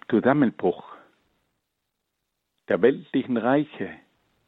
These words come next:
nach dem Zusammenbruch der großen ideologischen Utopien,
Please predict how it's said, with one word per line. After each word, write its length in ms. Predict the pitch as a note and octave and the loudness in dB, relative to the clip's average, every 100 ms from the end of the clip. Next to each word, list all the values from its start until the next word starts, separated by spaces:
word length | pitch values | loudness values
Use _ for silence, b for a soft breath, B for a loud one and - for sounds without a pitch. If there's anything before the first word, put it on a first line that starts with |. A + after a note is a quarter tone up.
| _ _ _ _ _ | _ _ _ _ _
nach 180 | A#2 G#2 | -2 0
dem 220 | D3+ C#3 | 0 0
Zusammenbruch 800 | D#3 D3 F3+ F3+ C#3 - C#3 - - - _ _ _ _ _ _ _ | -2 0 0 0 -2 0 -2 -2 -14 -20 _ _ _ _ _ _ _
der 140 | C3 B2+ | 0 0
großen 800 | A#2 D3 E3 - - C3 A#2 - - | 0 -2 -2 -6 -4 -2 -2 -4 -2
ideologischen 840 | C#3+ C#3+ C#3+ E3 C#3 B2 - B2 | 2 4 4 2 0 -2 -2 -2
Utopien, 800 | F3+ C#3+ D3 C3+ F#3 B2 F2+ | -2 0 0 0 0 0 -2